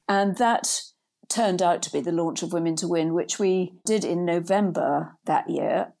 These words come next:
Just two weeks before David Cameron became leader of the Conservative Party. And I think at that stage, we probably thought we were there to kind of rattle the cage, shout at the <laughs> Conservative Party, make it realise this was an important agenda. And then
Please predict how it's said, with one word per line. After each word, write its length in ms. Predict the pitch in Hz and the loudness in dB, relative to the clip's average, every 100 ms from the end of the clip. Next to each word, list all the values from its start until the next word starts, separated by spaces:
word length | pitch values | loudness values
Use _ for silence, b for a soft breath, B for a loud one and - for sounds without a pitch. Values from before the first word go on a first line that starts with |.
| - | -4
Just 240 | 196 - | -4 -2
two 200 | - 220 | 0 2
weeks 220 | 180 175 - | 2 0 -4
before 260 | 175 180 | -2 0
David 340 | 175 170 165 165 | 2 0 0 -2
Cameron 420 | 185 165 165 160 | 0 2 2 0
became 520 | 165 160 220 196 175 | -2 -2 2 2 4
leader 380 | 170 180 160 156 | 4 4 4 2
of 100 | 147 | -2
the 60 | |
Conservative 640 | 156 165 160 170 160 - 160 | -2 -2 0 0 0 -2 0
Party. 440 | - 185 - - B B B B | 0 0 0 -2 B B B B
And 120 | 208 | 2
I 80 | 214 | 2
think 180 | 214 269 | 2 2
at 100 | 240 | 2
that 180 | 220 214 | 2 2
stage, 340 | - 151 151 | 2 0 0
we 140 | 175 170 | 0 -2
probably 340 | 170 - 165 | 0 0 0
thought 220 | 147 151 | 0 0
we 120 | - 165 | 2 2
were 100 | 160 | 2
there 180 | 160 | 2
to 80 | 160 | 0
kind 200 | - 170 | -2 -2
of 100 | 156 | 0
rattle 280 | 190 180 175 | 0 -2 -2
the 80 | 170 | -2
cage, 600 | 165 170 165 160 - - _ - | 0 2 4 2 -2 -8 _ -4
shout 340 | - 156 160 | 0 0 -2
at 80 | - | -4
the 60 | |
<laughs> 80 | - | -2
Conservative 500 | 175 - 175 175 175 | -2 0 0 0 -2
Party, 280 | - 165 175 | 0 0 0
make 220 | 180 180 | 0 0
it 120 | 196 | 0
realise 400 | 180 165 170 170 | 2 2 2 0
this 180 | - 175 | 0 0
was 160 | 180 165 | 0 0
an 60 | |
important 480 | 175 175 202 175 165 | -2 0 0 0 0
agenda. 580 | 165 160 180 160 - 170 - B B B B - | -2 2 2 2 0 -4 -6 B B B B 0
And 140 | 202 | 4
then 320 | 220 214 214 | 6 4 2